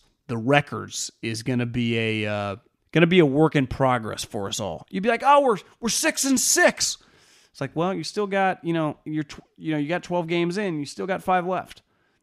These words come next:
You know, th-, there's a big difference, be-, like, nine and, nine and eight.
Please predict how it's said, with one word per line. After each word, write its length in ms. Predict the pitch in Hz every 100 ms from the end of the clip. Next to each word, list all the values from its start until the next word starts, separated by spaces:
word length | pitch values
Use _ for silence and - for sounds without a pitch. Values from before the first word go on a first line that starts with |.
| -
You 100 | 123
know, 100 | 123
th-, 160 | 147
there's 220 | 151 165 160
a 40 |
big 200 | 165 165
difference, 320 | 185 175 147
be-, 160 | - 151 -
like, 240 | 120 120
nine 340 | 135 139 175 175
and, 180 | 170 -
nine 340 | 151 165 185
and 120 | 170
eight. 280 | 160 127 -